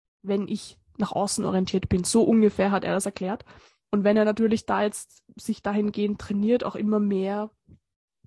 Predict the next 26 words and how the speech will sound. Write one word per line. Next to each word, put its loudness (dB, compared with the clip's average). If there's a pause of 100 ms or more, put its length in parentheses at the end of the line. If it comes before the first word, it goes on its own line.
(280)
ja, -2 (540)
dieses 4 (260)
Nicht-Sichtbare 2
sich -6
zugänglich 0
zu -6
machen, -2
innen 0
sowie -2
außen, -6 (540)
dann 2
ist -2
natürlich, 2
wenn -2
er 0
auf -4
einer -2
Bühne 0
steht, -8 (340)
drei 0
Stunden -2 (140)
und -4
im -2
Flutlicht 0
ist, -4 (520)
das, -10